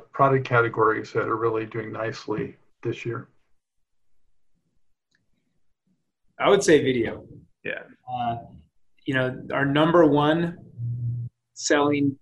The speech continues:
Speaker 2: piece of additional equipment on top of the security system is the doorbell camera, and our number two is the outdoor camera. So, like, for the backyard,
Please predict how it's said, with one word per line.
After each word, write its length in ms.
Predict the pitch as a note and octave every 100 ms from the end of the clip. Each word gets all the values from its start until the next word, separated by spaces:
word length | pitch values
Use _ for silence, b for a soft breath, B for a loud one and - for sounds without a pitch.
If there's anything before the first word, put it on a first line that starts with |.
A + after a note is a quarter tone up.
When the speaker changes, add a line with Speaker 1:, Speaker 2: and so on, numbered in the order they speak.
| _ _ _
Speaker 2:
piece 220 | D#3 D#3
of 100 | C#3+
additional 500 | C3 C3 C3+ - C#3+
equipment 380 | C3 - C3 B2
on 120 | A#2+
top 260 | - B2+ C3
of 120 | B2+ A2+ -
the 80 | C3+
security 560 | - - C3+ B2 A#2+
system 560 | - C#3 A#2 - - - _ _ _ _
is 320 | B2+ A#2 A2+
the 60 | A#2
doorbell 380 | C3+ C3+ A#2+ G#2+
camera, 400 | - G#2+ A2+ A#2+ -
and 160 | C3 B2+
our 120 | B2
number 440 | C3+ C#3+ C#3 B2+ - -
two 340 | F3 D#3+ C#3 C3
is 160 | C3 A#2
the 180 | B2+ - - B2
outdoor 420 | B2+ - A#2 G#2+
camera. 260 | - G#2+ _ - _ _ - _ b b b
So, 200 | - B2+
like, 200 | A#2 A2
for 100 | -
the 100 | A2+
backyard, 640 | A2 A2+ A2+ - - -